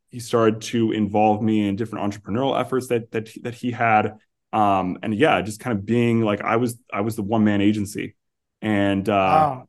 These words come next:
Speaker 1: after a while, after then I started kind of using him also on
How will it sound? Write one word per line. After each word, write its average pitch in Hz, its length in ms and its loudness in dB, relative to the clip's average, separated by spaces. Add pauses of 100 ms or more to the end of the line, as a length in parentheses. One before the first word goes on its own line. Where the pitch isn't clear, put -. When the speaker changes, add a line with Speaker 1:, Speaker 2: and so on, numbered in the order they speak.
(460)
Speaker 1:
after 131 260 2
a 123 60 6
while, 113 920 2
after 123 400 -4
then 127 240 -4
I 156 160 0
started 135 260 0
kind 143 160 -2
of 113 60 2
using 135 360 0
him 175 380 0
also 104 580 0
on 107 520 -2